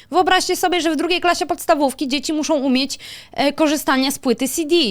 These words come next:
a w tych nowych laptopach, już nawet nie wiem, czy nowych, bo już w starszych modelach na pewno też, bo już od dłuższego czasu nie ma nawet tej kieszonki na płytę C D, więc no, czejcie.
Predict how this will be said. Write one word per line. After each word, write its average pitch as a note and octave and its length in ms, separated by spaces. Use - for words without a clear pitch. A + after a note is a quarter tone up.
a D4+ 60
w - 60
tych - 340
nowych D#4+ 300
laptopach, E4 680
już C4 200
nawet D4 160
nie E4 120
wiem, D#4+ 120
czy D4 120
nowych, D#4+ 360
bo A#3 100
już A#3+ 300
w - 80
starszych C#4 420
modelach C4+ 400
na C#4 100
pewno D4+ 320
też, A3+ 340
bo G#3+ 100
już A#3 160
od A#3+ 100
dłuższego B3 360
czasu C#4+ 420
nie C4 220
ma D4 120
nawet D4 240
tej D4 160
kieszonki E4 440
na F#3+ 100
płytę E3 260
C D#3+ 160
D, - 80
więc A#3 320
no, C4+ 360
czejcie. G3+ 300